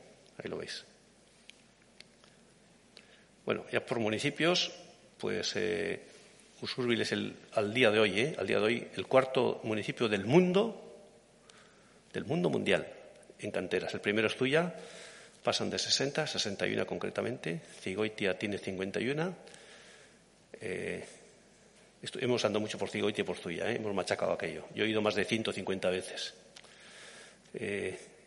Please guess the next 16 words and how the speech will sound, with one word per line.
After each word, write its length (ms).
me 400
he 20
dado 140
más 240
de 320
una 160
vuelta 300
al 80
mundo 800
en 180
kilómetros 720
buscando 360
canteras. 540
Y 100
la 100
mitad 300